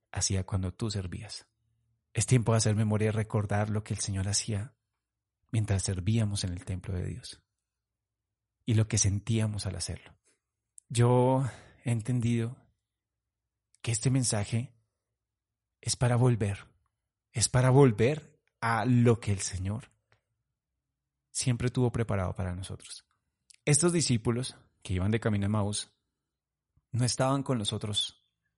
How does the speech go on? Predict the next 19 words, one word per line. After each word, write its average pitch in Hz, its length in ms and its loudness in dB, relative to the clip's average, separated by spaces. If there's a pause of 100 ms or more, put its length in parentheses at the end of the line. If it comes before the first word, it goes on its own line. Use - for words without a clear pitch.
(300)
que 104 120 -4
sí 123 160 2
estaban 104 360 -2
en 101 60 -8
Jerusalén. 110 500 -10 (920)
De 113 80 2
una 110 180 4
u - 40 2
otra 113 160 -2
forma, 123 400 0 (920)
su - 180 -4
camino 110 340 4
iba 113 240 4
contrario 110 640 -2 (160)
a 107 100 0
la 107 100 2
voluntad 95 460 -4
de 92 80 -10
Dios. - 320 -14